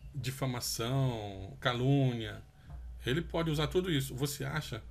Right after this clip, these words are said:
que ele vai ficar quietinho? "Ah, esse é o povo de Deus, não vou mexer com eles, não." Ei,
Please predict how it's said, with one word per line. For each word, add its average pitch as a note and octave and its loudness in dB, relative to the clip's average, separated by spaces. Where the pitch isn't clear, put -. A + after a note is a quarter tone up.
que - -2
ele D3 2
vai C3+ 2
ficar C#3 -4
quietinho? E3+ -2
"Ah, B2+ 0
esse B2+ -2
é C3 0
o - -4
povo C3+ -2
de C#3+ 0
Deus, B2+ 0
não D3 0
vou C#3 -2
mexer D#3+ -2
com E3 -2
eles, E3+ -2
não." C#3+ 0
Ei, D3+ 2